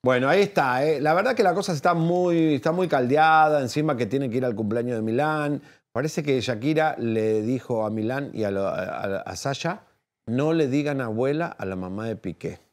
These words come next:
Y esto es un escándalo, porque está pasando, se está poniendo muy nasty la cosa, muy agresiva. Y los comentarios contra esta foto fueron tremendos. Vamos a ver algunos, por favor. Comentarios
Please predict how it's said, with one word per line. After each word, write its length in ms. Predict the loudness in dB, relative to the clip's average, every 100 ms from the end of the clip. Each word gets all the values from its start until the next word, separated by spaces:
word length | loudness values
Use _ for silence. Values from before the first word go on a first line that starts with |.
| _ _ _ _ _ -6
Y 80 |
esto 160 | -4 -4
es 120 | -4
un 80 | -4
escándalo, 600 | -6 -2 -2 0 -4 -6
porque 300 | -6 -8 -6
está 320 | -8 -4 -4 -4
pasando, 480 | -8 -8 -6 -6
se 100 | -8 -8
está 160 | -8
poniendo 500 | -4 -2 -2 -2 -2
muy 340 | -2 -2 -2 -4
nasty 640 | -4 -4 -4 -8 -10 -6
la 180 | -6 -6
cosa, 300 | -8 -8 -8
muy 220 | -6 -4
agresiva. 720 | -2 -2 -2 -4 -2 -2 -4 -10 _ _ _ _ _
Y 140 | 2 2
los 140 | 2
comentarios 600 | 2 0 0 0 0 -2
contra 440 | -4 -4 -2 -2 -2
esta 240 | -2 -6
foto 500 | -2 -4 -2 -4 -4
fueron 440 | -8 0 0 0 -2
tremendos. 540 | 0 0 0 -2 0
Vamos 240 | 0 0 -2
a 60 |
ver 160 | -2 0
algunos, 420 | -2 -4 -6 -8
por 160 | -10 -10
favor. 420 | -2 2 2 0
Comentarios 720 | -4 -4 -2 0 0 -2 -6